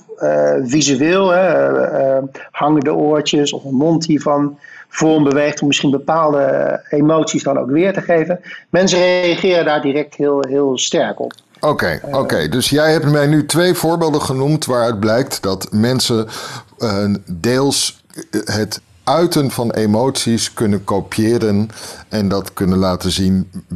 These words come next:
Speaker 2: middels een robot of een ander systeem. Maar dat zegt dus niks over of een, een, een robot zouden kunnen creëren die zelf echte emoties heeft.
Speaker 1: Klopt, ja, absoluut. En het, het gaat eigenlijk meer om van,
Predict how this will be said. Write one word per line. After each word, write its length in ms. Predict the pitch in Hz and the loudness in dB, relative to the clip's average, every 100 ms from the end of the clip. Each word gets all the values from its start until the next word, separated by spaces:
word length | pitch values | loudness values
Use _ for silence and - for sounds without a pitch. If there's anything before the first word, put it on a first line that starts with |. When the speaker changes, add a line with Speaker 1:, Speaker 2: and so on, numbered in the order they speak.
| 80 | -10
Speaker 2:
middels 640 | 95 98 92 92 - - - | -4 -2 0 -2 -2 -8 -6
een 400 | 95 90 92 90 - | -2 0 0 -2 -6
robot 560 | 95 101 104 95 98 | -2 0 0 0 -2
of 100 | 92 | -4
een 100 | 101 | -2
ander 260 | 107 104 95 | 0 0 0
systeem. 520 | - 90 - 87 80 - - - - _ _ _ | -2 -4 -2 -4 -4 -8 -14 -14 -16 _ _ _
Maar 440 | 123 123 120 117 | -2 0 0 0
dat 160 | 123 - | -4 -2
zegt 220 | 135 - | -4 -2
dus 140 | 104 | -2
niks 260 | 147 147 - | 0 0 0
over 340 | 98 - 117 104 | -2 -2 -4 -4
of 200 | - 107 | -6 -4
een, 320 | 117 117 117 - - - _ _ | -2 -2 -4 -8 -20 -20 _ _
een, 260 | 123 117 123 | -2 0 0
een 160 | 113 | 0
robot 400 | 110 131 127 120 | 2 2 0 -2
zouden 240 | - 123 117 | -2 -2 -2
kunnen 260 | 123 117 | -2 -2
creëren 600 | 113 113 117 120 120 117 | -2 0 2 2 2 2
die 260 | 110 110 110 | 2 0 0
zelf 400 | - 123 123 113 | -2 0 0 -2
echte 380 | - 120 - 117 | -6 -6 -2 -2
emoties 480 | 113 113 113 - 95 | 0 -2 -2 -4 -2
heeft. 500 | 113 110 82 - - _ _ _ - | 0 0 -2 -8 -14 _ _ _ -14
Speaker 1:
Klopt, 360 | - 190 - - - - | -2 0 0 -8 -14 -4
ja, 240 | 202 - | -2 0
absoluut. 600 | - - 185 143 - - - | -2 0 0 0 -4 -12 -2
En 120 | 151 | 0
het, 220 | 147 - | 0 -2
het 120 | 160 | -4
gaat 200 | - 156 | -2 0
eigenlijk 280 | 160 180 151 | 2 2 2
meer 220 | 170 208 | 2 2
om 220 | 202 185 | 2 0
van, 420 | 170 170 165 165 | 0 0 0 -2